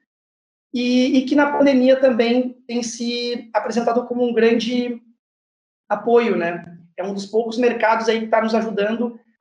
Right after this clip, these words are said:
a manter, eh, um pouco viva aí a roda da, da, da economia, né? Continuar girando. Então, eh, apresentando um pouco a nossa agência, né? A J K R, a gente tá hoje com quarenta colaboradores. Temos uma sede aqui em Porto Alegre, numa casa que é onde eu tô aqui na,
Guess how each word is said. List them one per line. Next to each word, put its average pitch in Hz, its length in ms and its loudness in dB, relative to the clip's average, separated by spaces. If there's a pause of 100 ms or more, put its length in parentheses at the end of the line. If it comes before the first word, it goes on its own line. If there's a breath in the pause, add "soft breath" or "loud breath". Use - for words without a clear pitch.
(100)
a 208 280 2
manter, 233 720 0 (180)
eh, 190 220 -6
um 196 100 -8
pouco 220 300 -4
viva 214 360 -2
aí 208 140 0
a 220 80 4
roda 208 360 2
da, 208 300 6
da, 202 260 0 (420)
da 208 80 -2
economia, 208 540 -2
né? 170 80 0
Continuar 202 400 -6
girando. 196 420 -4 (580)
Então, 330 440 2
eh, 240 280 4
apresentando 240 480 0
um 233 60 -6
pouco 233 180 2
a 220 40 0
nossa 220 180 0
agência, 233 460 0
né? 214 80 0
A 208 100 2
J 196 180 -2
K 196 160 -2
R, 196 440 0 (400)
a 190 80 0
gente 185 100 -6
tá 202 80 2
hoje 202 240 2
com 220 140 -10
quarenta 202 360 0
colaboradores. 196 1040 0 (380)
Temos 214 240 -4
uma 220 160 -2
sede 214 280 -4
aqui 208 140 -6
em 202 100 -8
Porto 196 220 -4
Alegre, 196 400 0
numa 190 220 -8
casa 196 320 -2
que 196 80 -14
é - 20 -12
onde 180 100 -12
eu 185 80 -12
tô 196 140 -6
aqui 190 160 -8
na, 175 240 -8